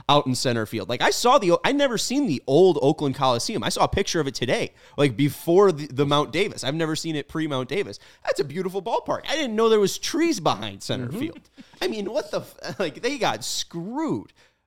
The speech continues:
Speaker 1: Absolutely screwed after, you know, A-, Al Davis came into Oakland and, and, uh, yeah, ugh, just, I feel bad for Oakland fans just because, right, they, they have nothing now. <laughs> Uh, your, your Warriors are in San Francisco, uh, your A's and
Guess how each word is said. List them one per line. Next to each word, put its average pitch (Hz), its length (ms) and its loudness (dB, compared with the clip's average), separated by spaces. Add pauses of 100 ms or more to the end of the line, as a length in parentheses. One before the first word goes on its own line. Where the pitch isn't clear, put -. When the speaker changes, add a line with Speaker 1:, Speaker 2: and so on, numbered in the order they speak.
(240)
Speaker 1:
Absolutely 180 640 -4
screwed 117 420 -8
after, 107 600 -6
you 110 140 -10
know, - 180 -14 (420)
A-, 104 160 -10
Al 113 180 -6
Davis 95 280 -14
came - 200 -14
into 90 240 -14
Oakland - 340 -18
and, - 180 -18
and, 98 200 -10 (240)
uh, - 40 -20 (240)
yeah, 90 180 -14 (200)
ugh, 104 180 -10 (320)
just, - 220 -12 (160)
I 127 100 -6
feel 107 180 -8
bad - 240 -16
for - 200 -20
Oakland - 260 -18
fans - 300 -20
just - 200 -18
because, 95 380 -12
right, 120 220 -8 (180)
they, 104 180 -14
they 104 100 -12
have 104 200 -8 (200)
nothing - 320 -16 (160)
now. - 180 -20 (340)
<laughs> 107 120 -10
Uh, 110 140 -2 (100)
your, 147 120 0
your 113 140 -4
Warriors 127 440 0
are 120 100 -6
in 113 60 -8
San 113 180 -6
Francisco, 113 640 -4 (280)
uh, 95 280 -10
your 98 220 -10
A's 107 360 -4
and 98 160 -8